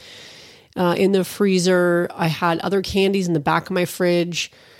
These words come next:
I had a bunch of stuff that I was able to bring and share, but it's just nice to have things in the freezer, because then when you're like, "You know what? I feel like this today," or, "I feel like that," then you have something within easy reach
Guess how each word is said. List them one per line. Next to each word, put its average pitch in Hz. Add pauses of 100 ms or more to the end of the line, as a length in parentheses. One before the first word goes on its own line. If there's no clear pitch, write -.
(260)
I 208
had 269
a 247
bunch 190
of 208
stuff 214
that 202
I 202
was 185
able 190
to 190
bring 180
and 185
share, 175 (420)
but 190
it's 233
just 208
nice 208
to 226
have 247
things 247
in 254
the 247
freezer, 247
because 226
then 247
when 277
you're 247
like, 180 (180)
"You 285
know 311
what? 311
I 302
feel 370
like 330
this 220
today," -
or, 208
"I 240
feel 269
like 240
that," 160
then 220
you 233
have 233
something 185
within 175
easy 160
reach 151